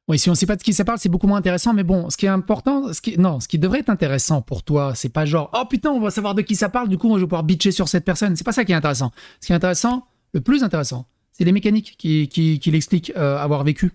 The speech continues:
en place dans ce genre d'archétype qui est, hum, qui, qui se reproduit, euh,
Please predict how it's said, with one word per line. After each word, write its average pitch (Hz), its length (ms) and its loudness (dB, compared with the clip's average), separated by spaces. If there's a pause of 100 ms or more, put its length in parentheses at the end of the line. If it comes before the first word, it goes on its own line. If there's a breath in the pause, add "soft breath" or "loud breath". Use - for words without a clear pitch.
en 151 100 0
place - 380 -2
dans 143 200 -2
ce 160 120 -2
genre 156 360 0
d'archétype 143 520 -2 (400 loud breath)
qui 147 180 0
est, 127 480 0
hum, 127 180 -4 (1080)
qui, 170 180 -4
qui 160 140 -4
se 165 160 0
reproduit, 156 500 2
euh, 131 120 0